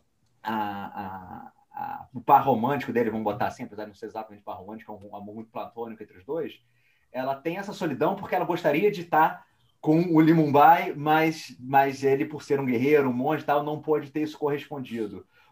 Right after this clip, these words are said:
Você tem a solidão da, da, da,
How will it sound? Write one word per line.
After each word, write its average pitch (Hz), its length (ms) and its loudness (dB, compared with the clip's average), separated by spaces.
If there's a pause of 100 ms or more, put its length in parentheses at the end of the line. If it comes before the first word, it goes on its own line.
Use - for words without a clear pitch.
Você 143 240 -2
tem 175 100 -4
a 170 60 -2
solidão 170 760 -6 (240)
da, 147 480 0
da, 131 800 -6
da, 104 800 -16